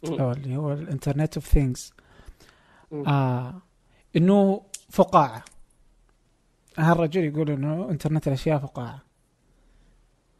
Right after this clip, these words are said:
Speaker 2: إيش رأيك؟
Speaker 1: آه، والله أنا ما، أنا، أنا ما حتكلم عن خبرته هو، يعني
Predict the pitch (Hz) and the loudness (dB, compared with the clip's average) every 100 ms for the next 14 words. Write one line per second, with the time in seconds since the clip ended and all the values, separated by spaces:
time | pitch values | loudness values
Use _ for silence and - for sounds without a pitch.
0 | _ _ _ 185 - 131 113 - - 165 | _ _ _ -8 -6 -6 -8 -12 -2 2
1 | 170 - - _ _ - 190 262 254 240 | 2 0 -6 _ _ 4 6 8 8 6
2 | 220 214 214 196 156 160 143 165 185 190 | 4 4 6 8 8 6 6 4 4 2
3 | - 180 170 143 131 175 160 143 143 139 | -2 0 2 0 0 0 0 0 0 2
4 | 160 131 - 131 | 2 2 -2 -10